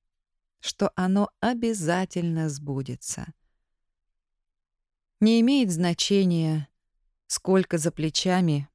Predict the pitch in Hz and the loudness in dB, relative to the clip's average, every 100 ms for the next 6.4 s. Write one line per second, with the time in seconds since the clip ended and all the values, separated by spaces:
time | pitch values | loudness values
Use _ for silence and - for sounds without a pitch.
0 | _ 165 160 160 156 156 - 139 135 - | _ 2 2 2 -4 -8 -8 -10 -10 -14
1 | _ _ _ _ _ _ _ _ _ _ | _ _ _ _ _ _ _ _ _ _
2 | _ 196 175 143 151 175 - - _ _ | _ -2 0 -4 -2 -4 -6 -20 _ _
3 | _ _ 143 - 156 156 151 _ _ _ | _ _ -4 -4 -4 -4 -6 _ _ _
4 | _ _ _ _ _ _ _ _ _ _ | _ _ _ _ _ _ _ _ _ _
5 | _ 202 220 208 185 214 - 208 190 185 | _ 2 2 0 0 0 0 0 0 0
6 | 190 190 - - | 0 -2 -6 -20